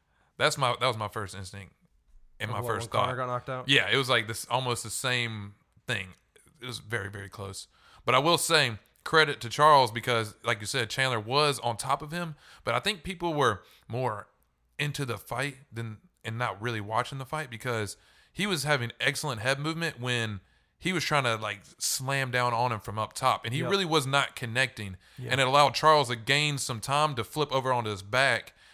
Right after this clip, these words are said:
Speaker 1: to put him where he needed to be. And I don't think Michael Ch-,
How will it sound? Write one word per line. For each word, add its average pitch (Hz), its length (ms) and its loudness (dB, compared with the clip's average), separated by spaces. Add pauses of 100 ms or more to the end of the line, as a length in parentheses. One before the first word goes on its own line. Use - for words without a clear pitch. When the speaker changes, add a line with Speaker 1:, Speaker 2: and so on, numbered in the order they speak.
(120)
Speaker 1:
to 104 80 -6
put 123 260 -2
him 107 280 -4
where 113 160 0
he 120 100 -4
needed 117 240 -4
to 104 80 -8
be. 113 260 -4
And 104 120 -4
I 110 60 -4
don't 113 140 -4
think 107 360 -8
Michael 101 220 -6
Ch-, - 100 -16